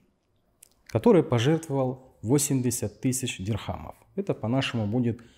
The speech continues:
девять с половиной миллионов тенге. А потом пришел другой человек, который пожертвовал всего один са фиников, то есть около трех килограмм.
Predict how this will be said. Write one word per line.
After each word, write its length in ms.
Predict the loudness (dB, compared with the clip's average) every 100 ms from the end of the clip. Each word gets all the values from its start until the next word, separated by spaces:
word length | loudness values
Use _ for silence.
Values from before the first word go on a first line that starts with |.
| _ -8
девять 320 | 2 2 2
с 60 | -2
половиной 580 | -4 -2 0 2 2 2
миллионов 460 | 0 -2 -2 -4
тенге. 360 | -4 -6 -6 -12 -16 _ _ _ _ _ _ -20 -20 -20 -20 -8
А 80 | 2
потом 260 | 4 4 2
пришел 340 | 2 2 2
другой 320 | 2 4 4
человек, 540 | 2 0 0 2 0 -4 -20 _ _ _ -20 _ _ _ _
который 560 | -4 2 6 8 8 6 0 -18 _ _ _ _
пожертвовал 800 | 0 2 6 4 4 0 2 0 -2
всего 480 | -2 2 2 2
один 320 | 2 0 0 0
са 480 | 0 2 0 -4 -6
фиников, 500 | 2 4 4 2 -8 -10 _ _ 4
то 100 | 6
есть 180 | 6 4
около 560 | 2 4 4 2 -6 -20 _ _ _
трех 280 | 6 8 8
килограмм. 500 | 4 4 4 2 -4